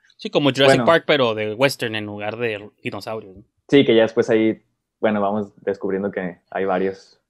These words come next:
Speaker 2: hay varios, ¿no? Hay varias
Speaker 1: Sí, y que ese
Speaker 2: temáticas.
Speaker 1: concepto estaba curada, pero no hicieron nada interesante con él, es lo peor. Digo, qué bueno que abandonaste el
Speaker 2: Sí.
Speaker 1: barco, yo sé, yo vi las tres, y la última, la, la pasada, la sufrí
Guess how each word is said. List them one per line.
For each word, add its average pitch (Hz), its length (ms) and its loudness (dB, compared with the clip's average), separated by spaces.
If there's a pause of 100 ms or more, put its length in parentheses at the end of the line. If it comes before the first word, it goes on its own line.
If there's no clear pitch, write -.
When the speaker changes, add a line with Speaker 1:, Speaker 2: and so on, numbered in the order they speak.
(140)
Speaker 2:
hay 101 140 -4
varios, 95 360 0
¿no? 98 80 -12
Hay 98 160 -10
varias 190 260 2
Speaker 1:
Sí, - 60 -4
y 185 60 0
que 196 120 0
ese - 120 2
Speaker 2:
temáticas. - 60 0
Speaker 1:
concepto 185 380 0
estaba 233 240 2
curada, 202 280 2
pero 180 120 0
no 175 80 0
hicieron 190 300 -2
nada 190 120 -2
interesante 156 500 -4
con 135 160 -4
él, 160 140 0
es 156 80 0
lo 156 160 -4
peor. 151 220 0
Digo, 147 180 2
qué - 80 -2
bueno 180 200 2
que - 60 0
abandonaste 135 460 0
el 143 60 4
Speaker 2:
Sí. 139 40 8
Speaker 1:
barco, 151 240 4
yo 156 140 0
sé, 151 220 0
yo 143 120 2
vi 156 120 2
las 151 260 -2
tres, 131 380 0
y 131 60 -2
la 120 120 4
última, 151 340 0
la, 123 160 2
la 117 220 -2
pasada, 131 280 -2
la 131 80 0
sufrí 120 380 -8